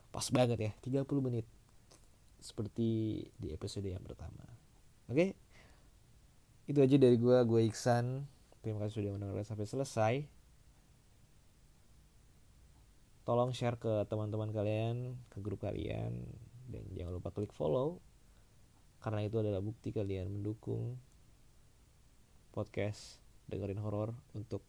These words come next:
bisa terus lanjut beroperasi. Wih, bisa beroperasi.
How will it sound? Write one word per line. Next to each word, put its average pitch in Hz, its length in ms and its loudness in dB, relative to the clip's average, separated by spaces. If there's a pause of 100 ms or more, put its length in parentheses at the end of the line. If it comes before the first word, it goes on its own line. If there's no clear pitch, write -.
(1160)
bisa 104 240 -6 (240)
terus 110 320 -6
lanjut 110 400 -8 (4000)
beroperasi. 101 720 -6 (240)
Wih, 117 160 0
bisa 104 160 -6
beroperasi. 101 800 -6